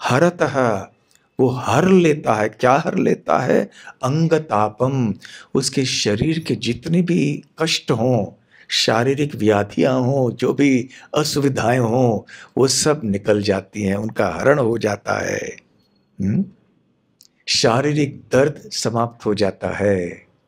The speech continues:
हम्म? और वास्तव में आप देखिए,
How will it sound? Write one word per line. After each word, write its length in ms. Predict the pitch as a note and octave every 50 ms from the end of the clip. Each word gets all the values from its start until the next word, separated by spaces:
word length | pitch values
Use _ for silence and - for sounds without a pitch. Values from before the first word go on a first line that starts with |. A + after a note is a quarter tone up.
| _ _ _ _ -
हम्म? 160 | G2 A#2 D3 - - _ _ _ _ _ _ _ _ _ _ _ _ _ - - - -
और 120 | B2 B2 C3
वास्तव 540 | A#2+ G2+ G2+ A2 - - - - - E3
में 200 | E3 F3+ E3+ D#3
आप 140 | C#3 A#2+ A2
देखिए, 640 | A#2 - G#2 G#2+ G#2+ G#2+ - G#2 F#2+ G2 A#2+ D3 -